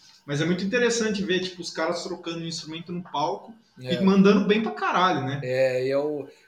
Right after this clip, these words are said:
Speaker 2: e o som
Speaker 1: Seria
Speaker 2: que
Speaker 1: o Gentle Giant brasileiro.
Speaker 2: Se-, seria o
Speaker 1: Brincadeira.
Speaker 2: Gentle Giant brasileiro, guardado as devidas proporções, né?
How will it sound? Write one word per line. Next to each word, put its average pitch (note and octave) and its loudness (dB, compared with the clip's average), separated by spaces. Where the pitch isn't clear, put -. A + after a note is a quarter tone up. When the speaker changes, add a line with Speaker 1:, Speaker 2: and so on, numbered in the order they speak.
Speaker 2:
e A3 -6
o A3+ -2
som C4+ 0
Speaker 1:
Seria C#4 8
Speaker 2:
que C4+ 8
Speaker 1:
o - 8
Gentle B3 8
Giant F#3 6
brasileiro. D3+ 0
Speaker 2:
Se-, G#3+ 0
seria A#3 8
o D#4 4
Speaker 1:
Brincadeira. D4+ 2
Speaker 2:
Gentle C#4 4
Giant A#3+ 6
brasileiro, A#3 6
guardado G#3+ 4
as A#3 -4
devidas A3+ -4
proporções, A3+ 0
né? G3 -2